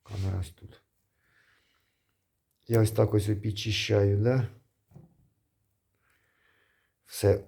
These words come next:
По-перше, наші паразити.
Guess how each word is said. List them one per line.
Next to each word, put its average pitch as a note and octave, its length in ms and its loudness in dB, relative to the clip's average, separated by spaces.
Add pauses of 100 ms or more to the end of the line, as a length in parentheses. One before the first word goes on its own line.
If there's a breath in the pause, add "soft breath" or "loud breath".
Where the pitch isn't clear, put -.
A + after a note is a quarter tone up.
(140)
По-перше, B2 640 4 (1400)
наші B2 340 2
паразити. A2 760 2